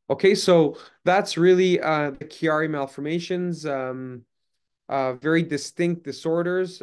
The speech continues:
uh, grouped together by this, um, uh, herniation phenomenon of the cerebellum. Um, uh, so, uh, hopefully that gives you a good kind of, um, framework of how to think of these disorders.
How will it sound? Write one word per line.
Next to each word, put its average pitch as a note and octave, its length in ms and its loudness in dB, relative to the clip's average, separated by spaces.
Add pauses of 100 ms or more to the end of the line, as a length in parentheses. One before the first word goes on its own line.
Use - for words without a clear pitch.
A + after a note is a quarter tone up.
uh, C3+ 260 -6
grouped D3+ 380 -8
together C#3+ 380 -2
by C3 240 -2
this, B2+ 360 -8
um, B2+ 380 -6 (460)
uh, A#2 460 0
herniation D#3+ 720 -2
phenomenon D3 580 -6
of B2+ 80 -8
the B2+ 80 -12
cerebellum. F3 760 0 (480)
Um, B2+ 580 -6 (480)
uh, B2 180 -2
so, C3 560 -4
uh, B2 180 -4
hopefully D3 720 -2 (340)
that C3+ 200 -4
gives C#3+ 220 -4
you C#3+ 80 0
a C3+ 60 -2
good D3 420 -4
kind D3 200 -10
of, C3 180 -8
um, A#2+ 500 -2 (1160)
framework E3+ 400 2
of A#2 120 -2
how C3+ 220 -2
to C3+ 280 -8
think E3 400 -6 (300)
of C3+ 140 -12
these C3+ 180 -6
disorders. F3 640 -2